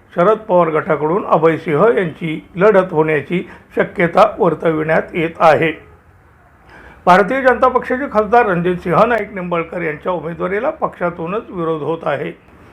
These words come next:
अकलूज येथील मोहिते पाटील यांनी तर निंबाळकर यांच्या विरोधात रणशिंग फुंकले आहे. माढा लोकसभा मतदारसंघातून निवडणूक लढवायची असा चंग त्यांनी बांधला आहे. धैर्यशील मोहिते पाटील यांनी निवडणुकीची तयारी गेल्या वर्षभरापासूनच सुरू केली आहे.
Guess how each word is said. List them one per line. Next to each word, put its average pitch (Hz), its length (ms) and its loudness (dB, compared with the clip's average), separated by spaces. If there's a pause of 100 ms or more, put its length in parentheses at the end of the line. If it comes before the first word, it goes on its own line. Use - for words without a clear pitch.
(160)
अकलूज 247 360 0
येथील 254 240 -2
मोहिते 220 280 2
पाटील 190 380 0
यांनी 170 220 4
तर 180 240 4 (360)
निंबाळकर 214 480 4
यांच्या 190 320 2
विरोधात 170 520 2
रणशिंग 185 540 0 (160)
फुंकले 175 420 2
आहे. 160 560 4 (400)
माढा 196 300 6
लोकसभा 226 440 2
मतदारसंघातून 175 1040 0
निवडणूक 165 400 0
लढवायची 156 680 2 (280)
असा 226 240 2
चंग 175 320 0
त्यांनी 175 400 2
बांधला 156 380 4
आहे. 151 360 4 (680)
धैर्यशील 214 400 -4
मोहिते 262 240 -4
पाटील 262 320 -8
यांनी 247 200 -2
निवडणुकीची 185 640 -6
तयारी 175 300 0
गेल्या 185 240 -2
वर्षभरापासूनच 165 960 -4
सुरू 180 220 -8
केली 160 280 -8
आहे. 151 540 -6